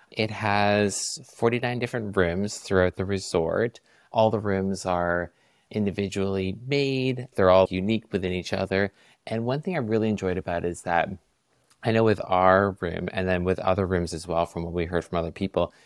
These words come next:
is that each room has a really nice view either of the beach or of the Batons, which is really nice. So we kinda wanted a place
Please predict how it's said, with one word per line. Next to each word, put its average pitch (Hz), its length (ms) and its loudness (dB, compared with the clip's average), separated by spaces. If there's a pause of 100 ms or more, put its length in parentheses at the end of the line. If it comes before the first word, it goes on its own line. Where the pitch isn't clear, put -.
(120)
is 98 240 -2
that 92 320 2
each 117 280 -4
room 104 200 0
has 90 400 -2
a 92 80 -2
really 92 240 0
nice 90 260 -4
view 92 140 0
either 92 280 -2
of 80 100 -4
the 92 80 -2
beach 135 520 -2
or 95 200 2
of 92 100 -4
the 90 80 -2
Batons, 95 640 -6 (320)
which - 180 -6
is 98 200 -4
really 98 200 -4
nice. - 460 -8 (320)
So 101 600 0
we 135 120 2
kinda 196 240 0
wanted 113 280 0
a 104 60 0
place - 480 -4